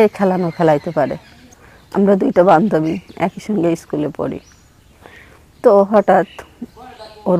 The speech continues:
বিয়ে ঠিক হয়ে গেছে। এখন ওর বিয়ে ঠিক হয়েছে, তো একদিন ও ফোন করে বলতেছে, "আমার না বিয়ে ঠিক হয়ে গেছে, তো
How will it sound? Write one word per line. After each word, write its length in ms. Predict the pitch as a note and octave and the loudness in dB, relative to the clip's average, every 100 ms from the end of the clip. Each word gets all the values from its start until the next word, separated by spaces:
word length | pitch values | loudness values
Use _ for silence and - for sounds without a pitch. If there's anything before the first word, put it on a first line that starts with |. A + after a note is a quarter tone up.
| E3+ | 2
বিয়ে 180 | F3 D#3+ | 0 2
ঠিক 120 | F3 - | -2 -2
হয়ে 140 | D#3 D#3 | 0 0
গেছে। 220 | C#3+ - F3+ - - - - - - | -4 -10 -20 -20 -20 -20 -20 -20 -16
এখন 140 | F3+ F3+ D#3 | -6 -2 -2
ওর 80 | D3+ | -2
বিয়ে 160 | E3+ F3 | -2 -2
ঠিক 120 | F3+ F3 | -2 0
হয়েছে, 260 | F3+ - F3 - - - - - - - - - - - | -2 -2 -6 -6 -16 -20 -20 -20 -20 -20 -20 -20 -20 0
তো 60 | G3 F#3+ | 4 4
একদিন 300 | F3+ F3 F3 G3 - - - - G3+ | 4 4 4 0 -8 -20 -18 -8 -6
ও 20 | F#3 | -4
ফোন 160 | G3+ F#3+ F3+ | -2 -2 0
করে 140 | F#3 F3+ | 0 0
বলতেছে, 440 | F3+ - F3+ - F#3 D3 - - - - C4+ - - - - - - - | -2 -4 -8 0 0 0 -8 -20 -20 -20 -20 -20 -20 -20 -20 -20 -12 -2
"আমার 200 | G3+ A3 G#3 | 2 2 2
না 80 | D#3 E3 | 2 2
বিয়ে 180 | F3 D#3+ | 2 0
ঠিক 100 | - E3+ | -2 -2
হয়ে 140 | D3+ C#3+ | 0 -2
গেছে, 220 | D#3 - - G#3 - - | -6 -12 -16 -20 -20 -20
তো 80 | - | -4